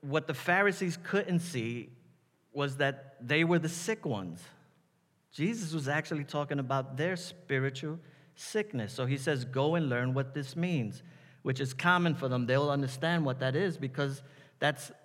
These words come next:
tho-, that's prophet language. That's the stuff you read in the Old Testament. And this "I desire mercy and not sacrifice" is from Hosea six six. So he's pulling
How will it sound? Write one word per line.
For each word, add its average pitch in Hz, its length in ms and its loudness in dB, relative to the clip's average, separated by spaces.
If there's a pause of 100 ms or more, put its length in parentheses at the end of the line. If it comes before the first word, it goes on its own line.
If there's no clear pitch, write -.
(140)
tho-, 170 160 4
that's 160 360 -2
prophet 180 460 0
language. 101 540 -4 (880)
That's - 180 -2
the 170 60 -4
stuff 175 260 2
you 160 140 4
read 156 300 0 (460)
in 139 120 2
the 151 120 4
Old 147 160 4
Testament. 175 480 2
And 131 160 2
this 139 140 0
"I 139 140 6
desire 151 400 2
mercy 156 320 2
and 147 80 0
not 143 160 2
sacrifice" 139 720 0
is 127 100 -6
from 131 220 2
Hosea 131 460 2
six 139 280 -4
six. - 540 -4 (1900)
So 139 120 -2
he's 170 200 2
pulling 175 520 4